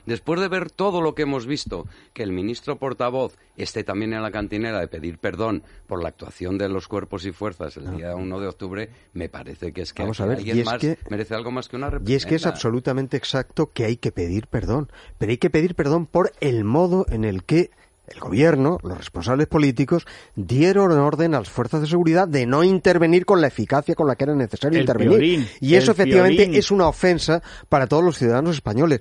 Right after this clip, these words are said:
Speaker 2: porque no hay Estado moderno en el que se pueda explicar con un mínimo de racionalidad cómo se pudo realizar el primero de octubre si el gobierno quería que no se realizase.
Speaker 3: Bueno, eh, estamos en lo de siempre, no iba a pasar porque dice Moragas que no va a pasar.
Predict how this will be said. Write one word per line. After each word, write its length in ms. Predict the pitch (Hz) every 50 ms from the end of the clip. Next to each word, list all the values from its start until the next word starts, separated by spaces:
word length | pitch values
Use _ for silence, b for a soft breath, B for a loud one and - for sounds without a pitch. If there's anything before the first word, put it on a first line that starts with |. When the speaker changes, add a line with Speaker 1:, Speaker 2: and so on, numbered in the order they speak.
| B B B B
Speaker 2:
porque 300 | - 151 131 - 139 139 -
no 300 | 165 156 170 190 190 196
hay 180 | 196 196 175 139
Estado 360 | 120 - - 151 147 147 143
moderno 420 | 127 127 123 127 120 104 110 120
en 80 | 123 120
el 60 | 110
que 100 | - 117
se 160 | 98 95 107
pueda 420 | - - - 170 175 151 123 110 B B B B B B _ _ -
explicar 540 | - - - - 240 - 120 - 160 151 139
con 160 | - 127 170
un 100 | 202 202
mínimo 280 | 185 175 151 131 120
de 80 | 113 113
racionalidad 520 | 113 117 - - 127 117 110 107 117 131 B B B B B _
cómo 320 | - 185 196 202 202 202
se 180 | - - - 151
pudo 400 | 131 - - 185 196 180 180 175
realizar 540 | 170 - 143 131 117 104 - 151 143 131 - _
el 160 | 127 117 104
primero 380 | - 113 110 113 127 147 - 175
de 40 | 160
octubre 420 | 131 - - 139 131 139 160 165 B B B B
si 200 | - - - 151
el 80 | 139
gobierno 500 | 117 - 117 135 151 160 156 170 175 165
quería 320 | - 139 123 135 151 156 131
que 80 | 131
no 80 | 123 131
se 140 | 110 123 127
realizase. 500 | - 110 101 - - - - - - -
Speaker 3:
Bueno, 340 | 139 175 175 160 131 - - -
eh, 220 | 147 139 135 131
estamos 420 | 120 - - 165 190 202 202 -
en 80 | 175 160
lo 120 | 147 131 123
de 80 | 120
siempre, 400 | - - 147 135 120 - 113 117
no 100 | 120 135
iba 160 | 160 175 170 165
a 60 | -
pasar 320 | - 127 - 160 147 -
porque 240 | - 120 101 95 110
dice 280 | 117 139 139 - - 165
Moragas 460 | 160 156 156 147 151 143 151 143 -
que 120 | - - 156
no 120 | 160 156
va 100 | 135 117
a 60 | 101
pasar. 360 | - - - - 123 110 95